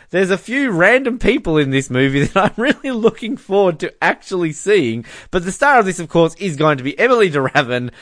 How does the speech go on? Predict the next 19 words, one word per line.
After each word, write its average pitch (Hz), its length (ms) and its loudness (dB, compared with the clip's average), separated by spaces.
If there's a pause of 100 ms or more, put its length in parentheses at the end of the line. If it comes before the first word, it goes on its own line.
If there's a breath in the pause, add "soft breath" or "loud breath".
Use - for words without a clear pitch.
(280 loud breath)
A 208 220 4
K 160 340 2
A 165 40 0
my 440 140 2
baby, 466 560 4
my 440 120 0 (380)
baby! 415 280 0 (320 soft breath)
Uh, 165 420 4
<laughs> - 420 -14
so, - 420 -10 (880 loud breath)
I've 185 180 2
never 254 260 2
seen 262 240 -2
her 220 100 4
in 185 60 2
anything 233 360 -2
else 175 340 4
besides 214 540 0
Lost. 147 480 0